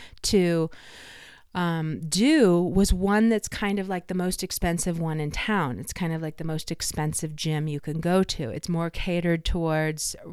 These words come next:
uh, tennis, racquetball, fitness, swimming pools. Um,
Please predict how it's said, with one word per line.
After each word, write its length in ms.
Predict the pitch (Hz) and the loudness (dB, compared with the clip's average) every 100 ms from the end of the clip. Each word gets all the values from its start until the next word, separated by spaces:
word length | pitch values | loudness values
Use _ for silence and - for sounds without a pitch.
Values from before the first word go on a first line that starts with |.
| 165 - | -12 -8
uh, 260 | 160 156 - | -6 -6 -6
tennis, 480 | - 170 165 160 - | -2 -2 -2 -4 -4
racquetball, 640 | 156 156 147 165 151 156 | -6 -4 -6 -4 -4 -4
fitness, 440 | - 160 160 156 | -6 -4 -4 -2
swimming 420 | - 180 165 160 | 0 0 0 0
pools. 600 | - 160 151 147 151 - - - - - - | 4 4 2 -4 -4 -6 -8 -18 -20 -18 -8
Um, 520 | 156 151 139 147 | -6 -4 -6 -8